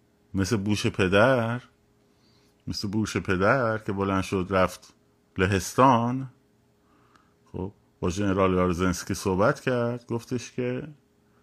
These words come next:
«آقا، این پولو بگیر، صد میلیون دلار رو بگیر، یکم کشورتو جمع جور کن، حتماً هم کاندید ریاست جمهوری بشی، یا پا پس نکشی، یا حالا لخ والسا داره اونور با قدرت دارن.» اصلاً زده بودن لتو پارک.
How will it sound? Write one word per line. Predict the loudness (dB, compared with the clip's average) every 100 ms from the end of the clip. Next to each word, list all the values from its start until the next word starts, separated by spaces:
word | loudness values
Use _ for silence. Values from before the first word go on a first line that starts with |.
| _ _ _ _ _
«آقا، | -4 -2
این | -2 -4
پولو | -4 -4
بگیر، | -2 -2 -2 -6 -8 _ _
صد | -6 -4 -2
میلیون | -2 0
دلار | 0 0 0
رو | 0
بگیر، | -2 -4 -6 -8 _ _
یکم | -8 -4
کشورتو | -4 -4 -6 -4 -2
جمع | -2 -2
جور | -4
کن، | -2 -2
حتماً | 4 4 4 4 4
هم | 4
کاندید | 4 2 4 2
ریاست | 4 2 2
جمهوری | 0 2 0 2 2
بشی، | 0 0
یا | -2 -2 -6 _ _ _ _ _ _ _ _ _ _ -6
پا | 4 6
پس | 8 6 2
نکشی، | 0 0 0 0
یا | 0 -4 -10 _ _ _ _ _ _
حالا | _ 2
لخ | 6 6 6 4
والسا | 2 2 0 2
داره | 4
اونور | 4 4 4
با | 2 -2 -8 -8 _
قدرت | 0 4 4 4
دارن.» | 4
اصلاً | 2 0 -2 -4 -8
زده | -6 -2 0 0
بودن | 0 -2
لتو | 0 0 0
پارک. | 0 0